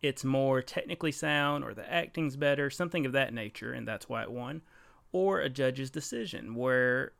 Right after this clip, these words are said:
it just really came down to we needed a winner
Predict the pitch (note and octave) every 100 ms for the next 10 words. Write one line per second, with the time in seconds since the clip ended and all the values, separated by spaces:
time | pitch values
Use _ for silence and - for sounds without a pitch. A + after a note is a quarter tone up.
0 | _ - C#3+ D3 C#3 A#2+ A#2 D#3+ F#3+ F3
1 | E3 - D#3+ D3+ D3 C#3+ D3 C#3+ C#3+ C#3
2 | B2+ A#2 G#2+ G2+ B2+ F3 E3+ E3